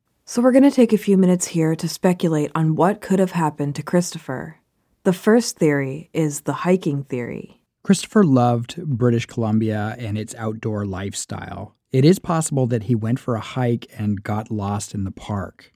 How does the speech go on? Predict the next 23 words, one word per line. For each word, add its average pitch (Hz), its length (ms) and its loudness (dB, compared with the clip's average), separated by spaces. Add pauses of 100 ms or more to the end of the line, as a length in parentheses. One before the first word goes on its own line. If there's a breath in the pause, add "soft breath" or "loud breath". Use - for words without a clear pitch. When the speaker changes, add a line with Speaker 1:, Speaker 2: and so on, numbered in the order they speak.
(260)
Speaker 2:
So 156 420 4
if 131 220 0
this 165 260 4
is 147 240 0
possible, 104 760 -8
we 120 280 0
think 139 300 0
it 185 40 4
would 170 160 2
be 135 100 2
safe 135 360 0
to 175 120 0
assume 117 640 0
that 113 160 -4
he 120 140 0
would 123 280 -2
have 127 140 -2
gone 110 320 -4
out 113 420 -6
on 107 140 -6
Sunday, 131 600 0
January 110 500 -2
twenty-seventh. 101 920 -8